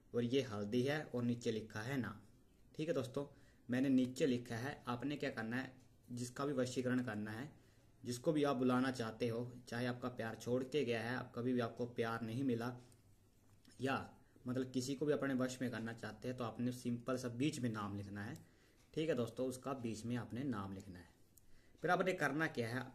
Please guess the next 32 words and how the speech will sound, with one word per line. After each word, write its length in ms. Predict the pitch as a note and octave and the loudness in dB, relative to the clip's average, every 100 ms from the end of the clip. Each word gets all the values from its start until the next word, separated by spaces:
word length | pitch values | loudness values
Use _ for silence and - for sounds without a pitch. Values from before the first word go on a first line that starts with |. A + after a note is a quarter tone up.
| - | -2
मैं 120 | C3+ | 2
आपको 440 | C3 B2 A#2+ - C3+ | 2 0 -4 0 0
एक 140 | B2+ - - | 0 -2 0
टोटका 340 | C3 B2+ - | 2 2 0
बताऊंगा। 460 | B2 G#2+ G2 F#2+ G2 - - - - | 0 -2 -4 -6 -10 -14 -20 -20 -6
ठीक 100 | D3 | 0
है 60 | D3+ | 0
दोस्तों, 300 | B2+ B2 C#3+ - - - - | 0 -2 -6 -8 -20 -20 -8
उसी 300 | - C3+ F3+ | -6 0 0
टोटके 440 | F3+ C#3 C3+ - C3+ | 4 2 2 -2 -2
के 100 | C#3+ | 0
चक्कर 440 | A#2+ A#2 - B2+ | -2 -4 -2 -2
में 280 | A#2 A#2+ D3 - - - - - - - - - - _ - - - - | 0 -4 -8 -14 -20 -20 -20 -20 -20 -20 -20 -20 -20 _ -20 -20 -14 -4
आपने 300 | C3 C3 D3 - | -2 0 0 -2
उसके 280 | B2+ - D3 | -4 2 2
बीच 300 | A#2 C3+ B2+ | 4 2 0
में 160 | G#2 G2+ - - - _ _ _ _ - - - | -6 -8 -14 -20 -20 _ _ _ _ -20 -20 -6
ये 500 | A#2+ D3+ D3+ E3 - - - - _ _ _ _ - | 2 6 4 2 -8 -20 -20 -20 _ _ _ _ -4
मंत्र 340 | B2+ C3+ C#3+ | 0 0 0
बत-, 260 | C#3 B2 - F3 F3+ | 0 -2 -4 -10 -8
मतलब 260 | D3 C#3 C#3+ | -4 0 2
मंत्र 320 | C3+ C3 C#3+ | 4 4 2
बताया 300 | C3 B2+ C3 | 0 2 4
जाएगा 260 | C3 A#2+ A#2 | 4 4 2
आपको, 320 | G#2 A#2+ C#3+ - - | 0 -4 -4 -8 -4
उसी 220 | C3 - | -2 2
मंत्र 340 | C3 B2 A#2+ B2 | 2 2 2 0
का 100 | A#2+ | 0
जाप 320 | A#2 A2 A2 | 0 -2 -4
करना 240 | - A2+ A#2+ | -4 -2 0
है 160 | A#2 A2+ | 0 -2
आपने। 300 | A2 C3 | -2 -2